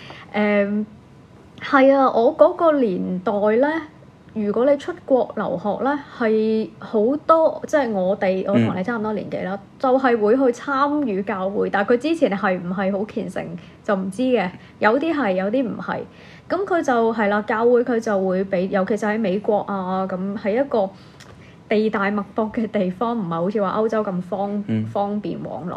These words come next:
Speaker 1: 噉樣。噉係真係可以凝聚，聚到一個 community，一個社區。我就冇參加嘅，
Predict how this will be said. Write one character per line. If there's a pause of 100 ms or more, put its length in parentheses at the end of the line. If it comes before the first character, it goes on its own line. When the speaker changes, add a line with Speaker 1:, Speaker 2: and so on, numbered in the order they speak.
(140)
Speaker 1:
噉
樣。
噉
係
真
係
可
以
凝
聚， (120)
聚
到 (160)
一
個
community，
一
個
社
區。
我
就
冇
參
加
嘅，